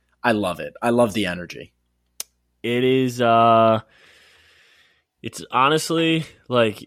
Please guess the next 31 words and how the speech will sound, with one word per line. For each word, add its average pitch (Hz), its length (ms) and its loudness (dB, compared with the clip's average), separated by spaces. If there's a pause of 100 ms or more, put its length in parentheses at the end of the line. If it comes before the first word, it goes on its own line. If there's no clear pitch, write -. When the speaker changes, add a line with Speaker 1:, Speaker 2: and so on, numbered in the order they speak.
(140)
Speaker 2:
you 120 120 -4
hate 139 180 -2
to - 60 -20
see 135 180 -6
someone 131 440 -4
back 107 360 -2
down 113 340 -4
like 110 260 -4
that 110 340 0
and 104 180 -6
look 107 180 -6
like 107 200 -2
they're, 117 120 0
like, 113 220 -2 (100)
get 120 200 2
backed 117 280 2
into 131 220 2
a 113 60 2
corner 123 420 2
and 127 300 -2
just 120 200 -8 (120)
kinda 107 520 -4 (460)
<laughs> - 460 -12
just 147 280 -2
throw 120 340 0
strays 113 580 -4
out 131 220 -2
there 139 140 0
at 135 120 -4
somebody, 160 460 -4
but 110 300 0